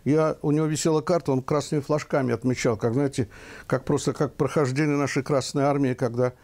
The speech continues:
били немцев, как по каким, э, территориям шла наша армия, отмечалось флажками победы. А здесь он отмечал флажками, э, победа Лужкова над столицей.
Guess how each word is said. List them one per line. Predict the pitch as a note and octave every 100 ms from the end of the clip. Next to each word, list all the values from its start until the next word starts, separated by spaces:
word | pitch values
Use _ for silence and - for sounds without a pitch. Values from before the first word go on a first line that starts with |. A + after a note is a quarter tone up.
| - - -
били | G#2 C#3+ C3
немцев, | C3 D3+ C#3 C3+ B2 - - - - - -
как | C#3+ -
по | C3
каким, | D3+ C3 D3+ C#3+ A#2+ -
э, | B2 A#2+ A2+
территориям | C#3 B2+ D3+ C#3+ B2+
шла | A2 C3+ C3
наша | B2 A#2 C3+ A#2+ -
армия, | D3+ D3+ C#3 B2+ -
отмечалось | - A#2 C3+ - D3 C#3+ -
флажками | - C#3 B2 - D3 C#3+
победы. | D3 C3 B2 G#2 G2 -
А | B2+
здесь | C3 F3 - - - - - -
он | C3+ C#3
отмечал | C3+ D3 - D#3
флажками, | - C#3+ - E3 D3+ C#3 B2 -
э, | A#2+ -
победа | D#3 C3+ D#3 C3+
Лужкова | C#3 C#3+ - D3 A#2+ G2+ G2+
над | A#2+ C3 -
столицей. | - C3+ C3+ G2+ - F2 D#2